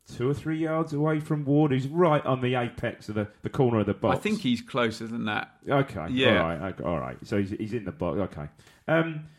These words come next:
Speaker 2: Oh no, no. I mean, I think he's,
Speaker 1: Oh, he's
Speaker 2: he's
Speaker 1: even
Speaker 2: like
Speaker 1: two yards
Speaker 2: one
Speaker 1: away.
Speaker 2: and a half,
Speaker 1: But,
Speaker 2: two
Speaker 1: well, there you
Speaker 2: yards
Speaker 1: go.
Speaker 2: away.
Speaker 1: You know,
Speaker 2: Yeah.
Speaker 1: so no matter what,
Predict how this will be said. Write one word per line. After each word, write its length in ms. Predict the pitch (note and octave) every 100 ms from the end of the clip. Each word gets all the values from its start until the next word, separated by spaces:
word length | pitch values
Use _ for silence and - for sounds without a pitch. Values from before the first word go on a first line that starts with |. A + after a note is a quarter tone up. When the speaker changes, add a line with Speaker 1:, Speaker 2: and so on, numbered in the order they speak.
| _ -
Speaker 2:
Oh 100 | D#3
no, 160 | G3 F3+
no. 120 | F#3
I 80 | D#3+
mean, 180 | E3 D#3
I 60 |
think 240 | D3 F#3+ -
he's, 320 | C3+ A2 -
Speaker 1:
Oh, 80 | E3+
he's 100 | D3+
Speaker 2:
he's 120 | F3+
Speaker 1:
even 100 | E3
Speaker 2:
like 80 | D3+
Speaker 1:
two 180 | F#3 F#3
yards 320 | D3+ A2 A#2+
Speaker 2:
one 120 | D#3
Speaker 1:
away. 80 | D3+
Speaker 2:
and 80 | C#3+
a 40 | B2
half, 400 | C3+ B2 A#2+ -
Speaker 1:
But, 100 | -
Speaker 2:
two 40 |
Speaker 1:
well, 100 | F#3+
there 80 | F#3
you 100 | C#3+
Speaker 2:
yards 260 | G#2+ G#2 G#2
Speaker 1:
go. 100 | A2
Speaker 2:
away. 180 | A2 A2+
Speaker 1:
You 60 |
know, 60 | A2+
Speaker 2:
Yeah. 40 | G#2
Speaker 1:
so 360 | G#2 A#3+ G3+ - _ -
no 140 | A3+ B3+
matter 260 | C#4 A#3+ A3
what, 400 | F#3+ F#3 B2